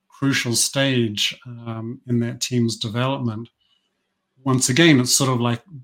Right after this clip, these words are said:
being there, being a part of that, experiencing that,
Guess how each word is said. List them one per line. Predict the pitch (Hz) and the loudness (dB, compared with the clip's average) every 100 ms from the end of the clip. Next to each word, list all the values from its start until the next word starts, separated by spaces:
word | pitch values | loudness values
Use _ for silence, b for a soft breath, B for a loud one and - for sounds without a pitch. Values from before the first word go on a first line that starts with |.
| _ 123 104 | _ -20 _
being | 147 180 170 135 | 6 8 8 6
there, | 120 113 113 123 | 2 -2 -4 -4
being | 120 131 123 | -4 -2 -2
a | 110 | -2
part | - - 143 151 | -8 0 2 2
of | 123 | -4
that, | 117 123 135 | -6 -8 -10
experiencing | - - - 135 156 151 147 117 107 | -4 -4 -2 -2 0 0 0 -2 -4
that, | 104 113 131 | -6 -12 -18